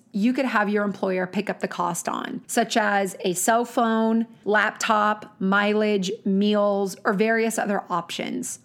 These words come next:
All of those are write-offs for the self-employed, but you may be able to negotiate it from an employer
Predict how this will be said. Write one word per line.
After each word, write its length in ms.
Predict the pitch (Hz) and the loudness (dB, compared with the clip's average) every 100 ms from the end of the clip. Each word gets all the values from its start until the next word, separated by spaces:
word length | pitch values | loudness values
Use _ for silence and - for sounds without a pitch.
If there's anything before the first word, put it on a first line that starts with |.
| _ | _
All 240 | 208 262 | 2 2
of 80 | 302 | 2
those 180 | 285 277 | 0 0
are 80 | 247 | 0
write-offs 480 | 208 190 185 185 - | 0 0 0 -4 -4
for 160 | 220 | -4
the 100 | 196 | -4
self-employed, 880 | 185 226 214 202 170 175 - - 180 - | -2 0 0 -2 -4 -4 -4 -6 -8 -4
but 140 | - 262 | -2 2
you 100 | 254 | 2
may 220 | 247 277 | 2 2
be 160 | 294 311 | 0 -2
able 160 | 294 | -2
to 100 | 262 | -2
negotiate 580 | 247 196 196 190 196 185 | -2 0 0 0 -2 -2
it 140 | 180 | -2
from 140 | - 202 | -2 -2
an 80 | 190 | 0
employer 720 | 185 - 254 196 165 170 | -4 -2 0 0 -2 -6